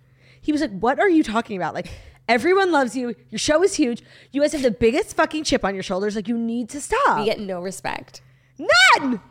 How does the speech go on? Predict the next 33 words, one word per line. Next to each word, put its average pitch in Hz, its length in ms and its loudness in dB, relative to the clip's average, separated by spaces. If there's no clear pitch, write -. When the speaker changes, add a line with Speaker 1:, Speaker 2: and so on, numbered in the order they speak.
Speaker 2:
And 285 140 2
it's - 120 -6
easy 302 280 2
for 392 180 -4
him 240 320 -4
to 220 100 -8
say, 190 440 -2
who 277 140 -2
just 240 200 0
woke 214 440 -2
up 262 180 -2
one 214 220 0
day 185 240 0
and 190 120 -6
said, 180 140 -4
"I 196 140 -2
think 190 260 -8
I'll 254 100 -2
start 294 240 -2
a 302 40 0
podcast," 190 720 -2
and 165 160 -10
Hilary 170 420 -6
Duff 302 380 -4
comes 262 300 -12
through 262 120 -12
the 233 120 -10
door 220 240 -8
and 185 120 -6
John - 100 -2
Speaker 1:
Yep. 240 220 0
Speaker 2:
Stamos, 262 280 -6
and - 160 -12